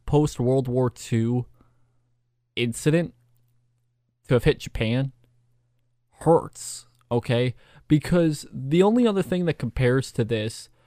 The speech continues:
was another, um, was another building fire that happened in two thousand one,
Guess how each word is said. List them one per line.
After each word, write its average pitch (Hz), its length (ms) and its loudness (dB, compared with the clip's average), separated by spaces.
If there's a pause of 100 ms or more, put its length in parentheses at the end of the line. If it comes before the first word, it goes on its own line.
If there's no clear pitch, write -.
(180)
was 131 380 4 (100)
another, 131 800 2 (160)
um, 113 680 2 (200)
was 131 160 4
another 135 260 4
building 120 300 2
fire 110 260 -2
that 110 120 -2
happened 110 220 -2
in 104 60 -4
two 113 120 -4
thousand 107 420 -2
one, 113 360 -2